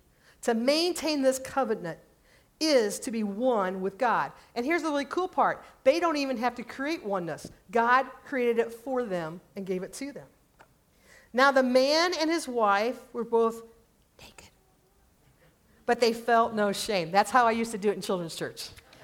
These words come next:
Whenever we had that word or other words like circumcision, we would just kind of, uh,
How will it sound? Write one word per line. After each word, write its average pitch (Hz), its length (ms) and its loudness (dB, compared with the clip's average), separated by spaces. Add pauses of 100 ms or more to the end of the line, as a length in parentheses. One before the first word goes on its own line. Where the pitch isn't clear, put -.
(100)
Whenever 240 300 6
we 269 120 4
had 247 200 6
that 226 200 4
word 233 420 4 (300)
or 240 180 2
other 247 200 6
words 226 360 4
like 202 220 4 (320)
circumcision, - 640 -14 (380)
we 285 180 2
would 277 180 4
just 269 300 4
kind 247 240 6
of, 233 160 6
uh, 202 260 6